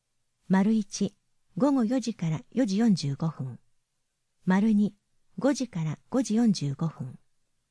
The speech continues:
場所、大宮前体育館。南荻窪二の一の一。講師、区フェンシング協会。対象、丸一は、小学一年生から三年生。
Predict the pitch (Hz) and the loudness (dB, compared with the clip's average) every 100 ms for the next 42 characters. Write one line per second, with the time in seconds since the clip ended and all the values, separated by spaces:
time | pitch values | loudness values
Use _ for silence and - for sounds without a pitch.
0 | _ _ _ 175 180 - 220 - _ _ | _ _ _ -2 -2 0 -4 -4 _ _
1 | - 202 262 269 262 240 233 226 214 214 | 0 2 4 2 2 2 0 -2 -2 -2
2 | 202 - - 127 - _ _ _ _ _ | -4 -8 -12 -10 -12 _ _ _ _ _
3 | - 196 247 269 269 262 226 - 151 - | 2 4 4 4 2 2 0 -2 -6 -6
4 | _ - 240 262 175 - 240 185 127 - | _ 2 4 6 4 0 0 0 -2 -8
5 | - - _ _ _ _ _ _ _ _ | -10 -10 _ _ _ _ _ _ _ _
6 | - 285 240 - - - _ _ _ _ | -2 0 0 -4 -8 -8 _ _ _ _
7 | _ _ - 277 - - 226 233 240 226 | _ _ -4 -4 -4 0 2 2 2 2
8 | 214 208 160 - 131 220 _ _ _ _ | 2 -2 -2 -6 -12 -12 _ _ _ _
9 | _ _ _ - 220 233 - 202 185 175 | _ _ _ -2 0 0 -2 -2 -2 -4
10 | - _ _ _ _ _ 190 214 262 262 | -8 _ _ _ _ _ 2 4 2 -2
11 | - 240 156 - _ _ _ _ _ - | -2 -2 -2 -4 _ _ _ _ _ -2
12 | 254 269 262 - 240 - 262 277 - 180 | 2 2 0 0 -2 0 -2 0 -2 -4
13 | 175 - 139 - - 202 196 175 - 123 | -4 -6 -8 -6 0 2 4 2 -2 -8
14 | 123 131 | -10 -12